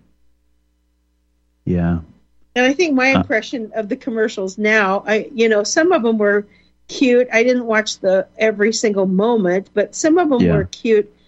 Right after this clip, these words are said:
Speaker 2: But it seems like everything has to be really, really, really busy, you know, that there has to be layers of, of activities and people and celebrities on 'em. And
Speaker 1: Yeah.
Speaker 2: then when it, when it's all done and the commercial's gone, you go,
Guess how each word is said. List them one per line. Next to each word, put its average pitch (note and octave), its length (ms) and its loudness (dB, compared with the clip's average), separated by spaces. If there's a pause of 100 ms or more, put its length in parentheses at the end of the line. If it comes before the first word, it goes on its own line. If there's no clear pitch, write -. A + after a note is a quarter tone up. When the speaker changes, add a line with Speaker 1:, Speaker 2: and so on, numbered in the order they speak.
(160)
Speaker 2:
But C#4+ 100 2
it C#4 160 -2
seems G4 420 0
like G#3+ 340 0
everything C#4 500 2
has A3+ 280 -2
to C4 80 0
be G#3 160 2
really, D4+ 440 2
really, C#4 280 2
really A#3 260 2
busy, F#3+ 400 0
you E3 180 0
know, F#3 160 0
that F#3 180 -2
there F#3+ 220 0 (300)
has A#3+ 280 -2
to A3+ 80 -2
be G#3 160 2
layers A#3 500 2
of, G3+ 280 -2
of G3 220 -2
activities A3 800 0
and E3 140 -2
people B3 460 0 (280)
and F#3+ 120 0
celebrities A3+ 760 0
on G#3+ 220 2
'em. G#3 260 0
And F3+ 320 0 (320)
Speaker 1:
Yeah. - 160 4
Speaker 2:
then E4 380 0
when B3+ 180 -6
it, A#3+ 100 -8
when A#3+ 180 -6
it's A3+ 160 -6
all A3 140 -2
done C4+ 460 0
and A3+ 300 -2
the A3 140 -4
commercial's B3+ 480 0
gone, A3 260 2
you A3+ 60 -4
go, G#3 220 0